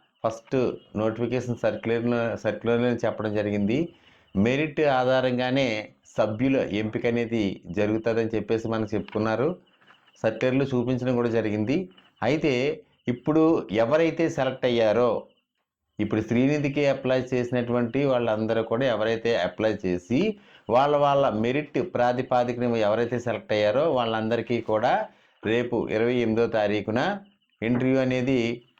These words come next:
నిర్వహించడం జరుగుతుంది. అయితే ఆ ఇంటర్వ్యూలో చాలామందికి ఉంటది, అసలు శ్రీనిధి అంటే ఏంటి, ఆ ఇంటర్వ్యూకి వెళ్ళేటప్పుడు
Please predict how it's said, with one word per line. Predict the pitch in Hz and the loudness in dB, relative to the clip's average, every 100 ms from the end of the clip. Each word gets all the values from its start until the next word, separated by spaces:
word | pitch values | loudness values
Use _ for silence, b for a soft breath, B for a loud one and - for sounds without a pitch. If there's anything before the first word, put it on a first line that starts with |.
| _ - | _ -4
నిర్వహించడం | 104 117 120 120 120 123 | 0 0 0 0 0 0
జరుగుతుంది. | 107 104 107 104 104 175 202 b b b b b | 2 0 2 2 2 0 -4 b b b b b
అయితే | 156 170 185 175 | -2 2 2 4
ఆ | |
ఇంటర్వ్యూలో | 147 131 131 160 170 175 170 170 170 151 - _ - | 2 2 0 2 2 2 4 4 4 2 -4 _ -2
చాలామందికి | 131 139 151 143 143 143 | 0 2 2 0 0 0
ఉంటది, | 135 131 131 135 135 - _ _ | 0 2 2 2 0 -6 _ _
అసలు | 117 139 | -2 -2
శ్రీనిధి | 135 131 135 151 143 | 0 2 4 4 2
అంటే | 135 131 | 2 2
ఏంటి, | 131 127 120 120 123 123 - _ _ _ _ - | 0 2 0 2 0 0 -6 _ _ _ _ -4
ఆ | 120 | -2
ఇంటర్వ్యూకి | 123 123 123 139 143 135 127 | 0 0 0 2 2 2 0
వెళ్ళేటప్పుడు | 123 131 131 131 143 147 - | 0 0 0 0 2 0 -2